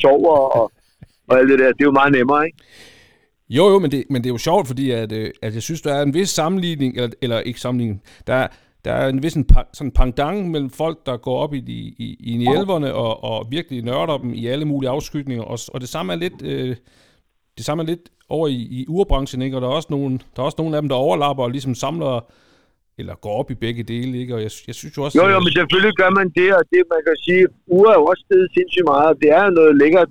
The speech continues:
Speaker 1: det er noget lækkert græd, ikke?
Speaker 2: Jo.
Speaker 1: Men, men jeg tror, det er meget som, som, som en, en, en, sådan, en dreng,
Speaker 2: Ja.
Speaker 1: der vokser op og har nogle bilplakater på væggen og ting og sager.
Speaker 2: Ja.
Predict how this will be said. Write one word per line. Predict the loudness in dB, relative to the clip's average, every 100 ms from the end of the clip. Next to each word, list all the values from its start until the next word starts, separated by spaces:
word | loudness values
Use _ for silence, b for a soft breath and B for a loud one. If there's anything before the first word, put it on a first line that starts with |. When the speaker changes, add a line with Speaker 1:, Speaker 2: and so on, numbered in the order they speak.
| 2
Speaker 1:
det | 2
er | 4
noget | 4
lækkert | 4 4 2 _ -8 -2
græd, | 2 2 2 0
ikke? | -2 B B B 0
Speaker 2:
Jo. | 2
Speaker 1:
Men, | 4 2 0
men | 2 0 -2 -12 _ _
jeg | 0 0
tror, | 4 4
det | 4 2
er | 2 2
meget | 2 0 -2
som, | -4 -8 -6
som, | -4 -4 _ _ _
som | -2 -2 -2
en, | 0 2 0 -4 _ -20 -20 _ _ _ _ _ _ _ _ _ 0
en, | 0 0 -4 0
en, | 2 2 -2
sådan, | 0 2 2 -2 -10 -14 -2
en | 0 4
dreng, | 4 2 0 _ -20 -20 -20 -20 _ _ _ _ _
Speaker 2:
Ja. | -8
Speaker 1:
der | 0 2 4
vokser | 4 4 4
op | 4 0 -2 0
og | 2
har | 2 2
nogle | 0 -2
bilplakater | -2 0 0 2 2 2 2
på | 2 2
væggen | 2 2 0
og | 0 0
ting | 0
og | 2
sager. | 2 2 2 0 -4 -8
Speaker 2:
Ja. | -10